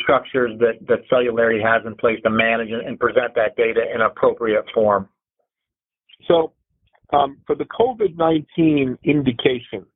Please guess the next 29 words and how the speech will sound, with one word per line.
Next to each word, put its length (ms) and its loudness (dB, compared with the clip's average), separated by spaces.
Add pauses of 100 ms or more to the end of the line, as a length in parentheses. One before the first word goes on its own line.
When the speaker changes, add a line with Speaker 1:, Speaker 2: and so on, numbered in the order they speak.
(600)
Speaker 2:
uh, 180 -4
taking 380 -4
our 320 -2 (100)
C 120 -12
Y 280 -4
N 180 -6
K 260 0
zero 300 4
zero 280 4
one 400 0 (140)
program 640 0 (300)
forward, 420 0 (720)
this 240 0
is 140 2
an 200 2
asset, 520 -2
a, 140 -4 (240)
a 300 2
clinical 320 0
candidate 640 2
that 160 0
is 300 -4
already 580 0 (300)
under 340 -2 (180)
three 480 2
open 460 -2
I 340 0
N 160 -4
Ds 320 0